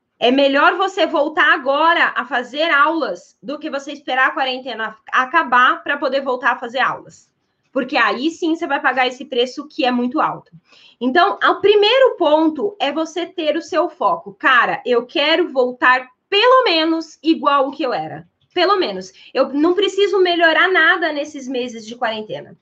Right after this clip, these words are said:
Tá tudo bem. Se eu não tiver nenhuma melhora no meu desempenho, tá tudo bem. Mas se eu conseguir voltar, pelo menos fazendo o que eu já fazia, eu vou ser muito grata." Pra isso, o que é que você precisa fazer?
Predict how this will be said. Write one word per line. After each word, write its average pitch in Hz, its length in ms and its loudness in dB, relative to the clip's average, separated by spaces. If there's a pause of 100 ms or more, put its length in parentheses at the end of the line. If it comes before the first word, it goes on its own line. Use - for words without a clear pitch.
(140)
Tá 247 140 0
tudo 349 240 4
bem. 185 240 0
Se 208 140 -2
eu 262 60 2
não 330 140 6
tiver 349 280 2
nenhuma 415 420 2
melhora 359 420 4
no 339 100 2
meu 330 140 2
desempenho, 285 460 -4
tá 277 160 -2
tudo 330 220 0
bem. 175 260 -2 (320)
Mas 277 240 2
se - 180 2
eu 415 140 4
conseguir 427 480 2
voltar, 311 540 -2
pelo 381 280 2
menos 427 320 -2
fazendo 285 420 -2
o 262 40 -10
que 302 120 -2
eu 254 80 2
já 294 220 0
fazia, 233 680 -4 (720)
eu 247 120 4
vou 254 100 2
ser 302 140 -2
muito 349 320 4
grata." 180 520 -4 (1160)
Pra 359 260 6
isso, 359 460 2
o - 60 -10
que 339 180 -8
é 349 120 -4
que 415 140 -8
você 349 360 -8
precisa 370 460 -6
fazer? 220 500 -10